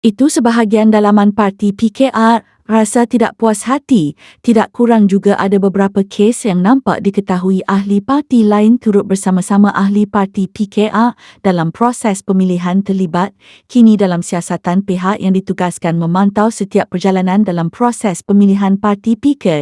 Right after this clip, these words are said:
R dua ribu dua puluh empat dua ribu dua puluh lima Kongres Nasional Parti Keadilan Rakyat yang baru lalu, dua puluh empat Mei dua ribu dua puluh lima tamat berakhir.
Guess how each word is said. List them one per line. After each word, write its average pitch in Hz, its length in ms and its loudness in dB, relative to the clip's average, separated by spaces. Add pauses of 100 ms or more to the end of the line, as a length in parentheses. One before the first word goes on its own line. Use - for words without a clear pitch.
(360)
R 214 220 2
dua 190 320 2
ribu 233 400 4
dua 190 340 2
puluh 185 300 2
empat 233 480 2 (340)
dua 202 380 4
ribu 240 400 2
dua 202 340 2
puluh 190 320 0
lima 208 480 4
Kongres 226 480 2
Nasional 226 560 4
Parti 214 400 -2
Keadilan 196 640 0
Rakyat 180 480 -2
yang 175 160 -2
baru 185 320 0
lalu, 220 400 2 (300)
dua 196 320 2
puluh 208 320 2
empat 220 480 2
Mei 190 260 2
dua 214 380 2
ribu 233 420 2
dua 196 300 2
puluh 180 320 0
lima 175 420 4
tamat 220 300 2
berakhir. 196 680 -2